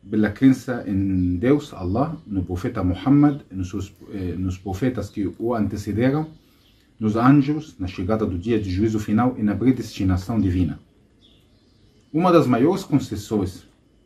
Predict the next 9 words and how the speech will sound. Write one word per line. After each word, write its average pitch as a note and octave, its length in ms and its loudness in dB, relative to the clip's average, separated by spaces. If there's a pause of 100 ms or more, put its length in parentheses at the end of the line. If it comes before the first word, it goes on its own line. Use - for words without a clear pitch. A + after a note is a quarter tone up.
(680)
eh, E2+ 640 -4
nessa G2+ 280 -4
viagem G#2+ 420 0
foi A2+ 440 0
a A2 80 -16
prescrição A2 640 2
da G#2 80 0
oração F#2 380 -2
islâmica, F2+ 560 -6